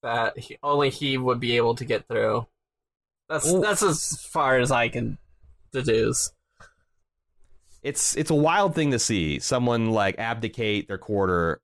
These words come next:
Speaker 2: like that. Uh, I, it's like, it's, it's like, it's like a big sister, little sister kind of thing you do sitting on the couch playing your Nintendo.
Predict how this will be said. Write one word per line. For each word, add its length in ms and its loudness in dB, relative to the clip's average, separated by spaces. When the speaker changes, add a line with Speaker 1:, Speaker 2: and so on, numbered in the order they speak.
Speaker 2:
like 300 -2
that. 400 -2
Uh, 600 0
I, 360 -2
it's 120 -4
like, 180 -2
it's, 140 -6
it's 300 0
like, 180 -2
it's 440 -2
like 140 -2
a 40 -2
big 180 0
sister, 260 -2
little 220 0
sister 800 -2
kind 200 -4
of 60 -2
thing 240 -2
you 80 0
do 300 -2
sitting 260 0
on 140 0
the 80 -2
couch 420 -4
playing 240 -2
your 80 0
Nintendo. 760 2